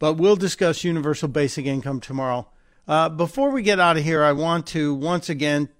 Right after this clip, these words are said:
talk about possibly w-, one of the more moving, moving things I saw out of all of this, and that was the mother of Heather Heyer at the memorial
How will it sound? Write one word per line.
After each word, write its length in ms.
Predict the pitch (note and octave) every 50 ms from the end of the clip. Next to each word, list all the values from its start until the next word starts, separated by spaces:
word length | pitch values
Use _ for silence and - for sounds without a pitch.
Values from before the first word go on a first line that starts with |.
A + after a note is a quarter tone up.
| _ -
talk 300 | - F3 D#3+ D#3 D#3 -
about 460 | D3+ C3 B2 C#3 C3 C3 C3 D#3+ E3 _ _ _ _ _ _ - _ _ _ _ _ _ _ - - _ _ _ _ _ -
possibly 680 | - B3+ C4 C#4 - - A3 F3+ F#3+ F#3+ F3 E3+ E3
w-, 480 | E3+ D#3 - C3 D3+ E3 E3 - - -
one 240 | F#3 F#3 G#3 A#3+ B3
of 80 | A#3
the 40 | G3+
more 200 | F#3+ F#3+ F#3 F3+
moving, 640 | F3 F3 F3+ G3 G3+ F3 F#3+ F3 D#3 C#3+ C3+ A2+ - - _ _ _ _ _ _ _ _ _ _ _ - _ _ _ _ _ _ _ _ _ _ _
moving 320 | - E3+ G3+ A3 G#3 G3+ E3+
things 320 | - - F3+ E3+ D#3 C#3
I 160 | D#3+ D3 C#3+
saw 600 | C#3 - - - E3+ D#3+ D#3 D3+ C#3 C#3 C#3 B2 - - - _ - - -
out 160 | D#3 D3+ D#3
of 100 | D3 C3
all 240 | D3 D3+ D#3+ D#3+ D#3
of 80 | C#3 B2
this, 260 | C3 C3 C3+ - -
and 140 | D3+ C3 C3+
that 160 | C#3 C#3+ C#3+
was 300 | C#3+ C#3 C3+ C3 - -
the 100 | - C#3+
mother 400 | D3 D#3 E3+ E3+ D3 D3 C3+ C3
of 140 | B2+ B2 -
Heather 300 | D3+ D3+ C3+ C#3 C3 A2
Heyer 420 | A#2+ C#3 C#3 C3+ B2+ B2 B2 - _ _ _ _ _ _ _ _ _ _ _ _ _ _ _ _ _ _ _ _
at 260 | - D#3 D3+ D3 -
the 340 | - D3 C3+ C3 C3 C3+ C#3
memorial 760 | - D#3 D3+ D3 D#3 D#3 D3+ D#3 D#3 D3+ C#3+ C3 A#2 A2+ A#2 _